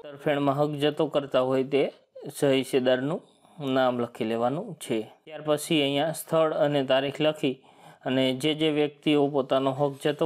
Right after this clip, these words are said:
કરતા હોય તેઓની સહી કરી લેવાની છે. અહીંયા તેઓનો પાસપોર્ટ સાઇઝનો ફોટો લગાવવાનો આવશે. જો એકથી વધારે હોય તો અહીંયા ક્રમશઃ નીચે ફોટો લગાવી અને તેઓની સહી લેવાની રહેશે. અને આ સોગંદનામું છે તે કોઈ પણ નોટરી વકીલ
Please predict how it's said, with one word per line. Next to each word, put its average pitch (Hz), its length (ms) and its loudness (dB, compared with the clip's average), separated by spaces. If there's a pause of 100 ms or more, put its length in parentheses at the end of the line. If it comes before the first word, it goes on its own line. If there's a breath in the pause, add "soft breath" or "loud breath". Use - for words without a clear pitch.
કરતા 131 320 0
હોય 131 240 2
તેઓની 135 480 0 (100)
સહી 135 280 0
કરી 123 260 0
લેવાની 120 360 -2
છે. 147 120 -4
અહીંયા 139 400 -2
તેઓનો 127 320 2 (600 loud breath)
પાસપોર્ટ 127 460 0
સાઇઝનો 131 280 0 (160)
ફોટો 127 280 -2
લગાવવાનો 117 540 2
આવશે. 117 260 -4
જો 131 140 0 (180)
એકથી 147 360 -4
વધારે 160 400 0
હોય 127 180 2 (460 soft breath)
તો 139 100 2 (340)
અહીંયા 143 300 0
ક્રમશઃ 143 520 0 (100)
નીચે 143 260 -2 (240)
ફોટો 151 260 -2
લગાવી 151 480 2
અને 139 120 0 (220)
તેઓની 131 420 0
સહી 123 260 0
લેવાની 123 500 -2
રહેશે. 113 320 -2 (200)
અને 131 180 0 (300)
આ 160 160 2
સોગંદનામું 139 760 0
છે 156 120 0 (100)
તે 135 80 2 (140)
કોઈ 160 200 -10
પણ 151 420 0
નોટરી 156 400 2
વકીલ 135 240 0